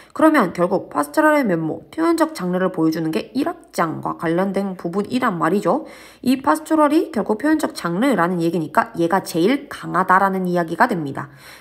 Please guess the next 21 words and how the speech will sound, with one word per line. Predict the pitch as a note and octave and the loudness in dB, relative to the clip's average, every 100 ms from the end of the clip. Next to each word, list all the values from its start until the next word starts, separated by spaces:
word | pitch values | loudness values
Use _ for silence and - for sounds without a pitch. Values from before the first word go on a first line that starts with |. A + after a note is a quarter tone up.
| - | -4
근데 | - D#4 | 2 4
여기서 | A3 G#3+ | 4 0
뭐라고 | E3+ E3+ E3 | -2 -2 -4
돼 | D#3+ | -4
있어요? | D#3 G3 A3 - - - - - | -4 -2 -2 -4 -16 -20 -14 -4
행진곡이 | C#4+ D4 D4+ C#4+ B3+ | -2 0 0 0 -2
지닌 | G#3 F#3+ F#3 | -2 -2 -2
유표성이 | - E3 E3 E3+ C4+ - - | -4 -8 -4 -2 -2 -4 -8
파스토랄이 | D4 D4+ - D4 C#4 C4+ | -6 -6 -2 0 0 0
지닌 | G#3 G3 | -2 -4
유표성보다 | F3 - F3 E3 F3+ | -4 -8 -8 -6 -4
더 | - F#3 - - | 0 0 0 -8
강하다이니까 | - D#3 F#3 B3+ C4 - - A#3 B3 - C#4 | -6 0 2 6 4 4 -2 -6 -4 -4 -6
당연히 | - E3 D#3 D#3+ | -6 -12 -12 -12
틀렸죠. | F#3 D#3+ - - - _ - - - | -12 -12 -14 -20 -20 _ -20 -20 -12
파스토랄이 | - G#3+ - E3+ E3+ F3 | -8 -8 -8 -6 -6 -6
더, | E3 F#3+ G#3+ | -4 -2 0
더, | A3+ | 0
더, | A3 | -2
더 | G#3+ G#3 | 0 -2
강합니다. | D#3 D3+ D3 - - | -4 -12 -14 -16 -18